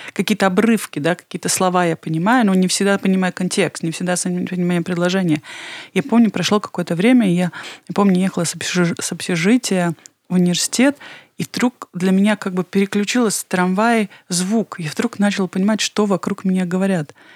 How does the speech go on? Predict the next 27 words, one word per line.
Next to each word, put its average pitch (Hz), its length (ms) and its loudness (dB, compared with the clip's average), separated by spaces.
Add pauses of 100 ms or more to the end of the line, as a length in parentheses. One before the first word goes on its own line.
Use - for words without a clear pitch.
Это - 180 -2
не 208 140 6
был 254 160 4
больше 185 260 0
такой, 175 280 -2
знаешь, 180 260 -2
просто 180 380 -4
фон, 180 520 0
фоном 175 440 2
что-то, 156 340 -8
да, 190 180 -2
звучит. 180 460 -6 (420)
Я 170 120 0
начала 190 340 0
понимать, 190 340 -4 (240)
я - 60 -18
слушала, 185 600 -4
<laughs> 190 60 -2
что - 160 -4
люди 185 380 0
говорят. 180 380 -6
П-, 175 480 -12
помню 180 240 0
такой, 170 240 -4
просто - 260 -6
такой 165 160 -4 (100)
аха-момент. 180 1500 -2